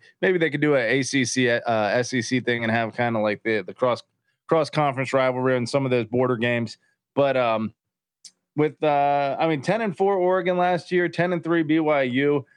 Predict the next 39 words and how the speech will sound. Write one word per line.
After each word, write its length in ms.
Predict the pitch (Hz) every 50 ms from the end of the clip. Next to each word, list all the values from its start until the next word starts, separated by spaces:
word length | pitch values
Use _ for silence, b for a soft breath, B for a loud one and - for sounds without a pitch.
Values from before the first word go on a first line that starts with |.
| b b b
and 140 | 120 127 127
both 240 | 139 151 175 165
of 80 | 156 147
those 200 | 160 156 156 135
teams 280 | - - 151 147 123 113
were 80 | 107
good 200 | 101 127 143 143
the 80 | 131 127
year 160 | 127 135 135
before. 320 | 131 131 120 - 143 143
We're, 140 | 139 160 175
we're, 180 | 165 160 180 180
we're, 260 | 156 151 160 170 160 156
we 160 | 131 156 170
are 160 | 185 185 180
watching 380 | 170 151 151 143 135 - 127 120
two 140 | - 143 135
elite 420 | 117 120 113 113 123 131 135 - -
football 320 | 139 135 127 135 135 131
teams. 300 | 127 - 135 131 127 - B B B B B B B B
It's 220 | - 135 127 - -
tough 320 | - - 185 190 190 -
to 120 | - 165
say 380 | 131 - - 151 147 143 147 131
just 400 | 120 - - 135 135 139 139 -
how 220 | - 135 131 127
good 420 | 117 101 113 120 120 120 117 113 - _ _ _ _ _ _ _ _ _ _ -
B 140 | 131 135 143
Y 260 | 139 127 127 120 120
U 380 | 120 110 104 110 117 123 117 95
is, 340 | 101 117 127 135 135 117
but 280 | 107 - 117 110 - - - _ B B B B B B _ -
when 160 | 123 135 135
you 100 | 135 127
get 180 | 143 170 170
them 160 | 170 160 156 147
against 340 | 120 135 143 135 131 -
top 280 | - 139 139 143 - -
competition, 720 | - 147 139 139 - 113 - - 180 165 - 127 117 117